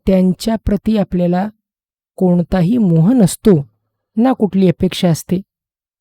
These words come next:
किंवा त्या फुलांना कसं सोडू हा प्रश्न देखील नसतो आणि मग पुन्हा कधीही त्यांची आठवण येत नाही. ह्या उदाहरणातून मला तुम्हाला इतकंच सांगायचं आहे की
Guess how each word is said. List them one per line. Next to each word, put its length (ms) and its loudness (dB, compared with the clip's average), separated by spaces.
किंवा 260 0
त्या 180 0
फुलांना 420 0
कसं 360 -2
सोडू 420 2
हा 140 -2
प्रश्न 420 -2
देखील 240 0
नसतो 360 -2
आणि 140 2
मग 140 2
पुन्हा 340 2
कधीही 420 2
त्यांची 320 0
आठवण 380 0
येत 200 0
नाही. 280 0
ह्या 360 2
उदाहरणातून 920 0
मला 280 2
तुम्हाला 340 0
इतकंच 400 -4
सांगायचं 540 -2
आहे 160 -4
की 160 0